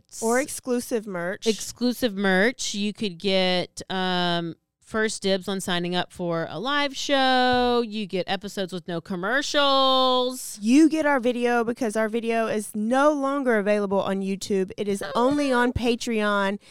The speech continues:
Speaker 2: And the most important to me is you get videos of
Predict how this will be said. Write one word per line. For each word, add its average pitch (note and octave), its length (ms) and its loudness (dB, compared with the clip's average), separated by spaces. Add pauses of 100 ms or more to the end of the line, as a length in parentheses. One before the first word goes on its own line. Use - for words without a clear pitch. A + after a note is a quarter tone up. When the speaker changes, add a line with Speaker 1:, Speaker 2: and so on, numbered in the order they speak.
(300)
Speaker 2:
And G#3+ 640 2 (280)
the C4+ 280 2
most B3 320 0
important F3 880 -6
to E4 280 -2
me E3 600 -2 (160)
is G3+ 800 2
you A3+ 260 0
get G3 260 -4
videos F#4 720 2 (360)
of G#3+ 240 -2